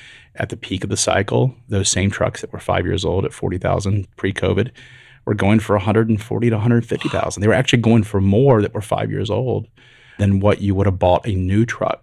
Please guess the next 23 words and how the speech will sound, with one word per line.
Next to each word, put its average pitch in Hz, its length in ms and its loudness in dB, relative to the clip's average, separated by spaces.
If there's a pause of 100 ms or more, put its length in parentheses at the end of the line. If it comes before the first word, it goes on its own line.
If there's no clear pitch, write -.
pre-covid. - 640 -6
And 98 140 -6
so 104 140 2
they, 95 180 0
they - 160 -4
bought 101 300 2
at - 40 -2
the 135 60 -8
top - 260 -4
of - 40 -6
the 87 80 -6
market, 82 420 -6 (640)
and 110 120 0
they 101 100 4
anticipated 104 760 0
that - 160 -2
four 113 280 0
dollar 104 340 4
a 90 100 0
mile 92 720 0
rate 101 440 0
staying 92 300 -4
perpetual, - 680 -6